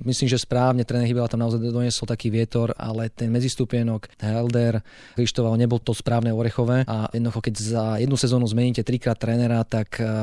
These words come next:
určite to poznačí aj to družstvo. A myslím, že teraz je práve ten čas, kedy tréner si sadol s družstvom, si na seba zvyknú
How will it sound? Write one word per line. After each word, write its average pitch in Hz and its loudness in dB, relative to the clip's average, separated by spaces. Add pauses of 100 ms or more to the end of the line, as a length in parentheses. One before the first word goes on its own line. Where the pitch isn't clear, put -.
určite 117 -2
to 107 0
poznačí 113 0
aj 110 0
to 113 0
družstvo. 110 -4 (420)
A 104 -2 (240)
myslím, 127 0
že 113 2
teraz 131 2
je 113 0
práve 117 0
ten 113 0
čas, 120 0
kedy 110 -2
tréner 117 0
si - -6
sadol 131 4
s 120 2
družstvom, 117 0
si 120 0
na 117 4
seba 117 2
zvyknú 120 2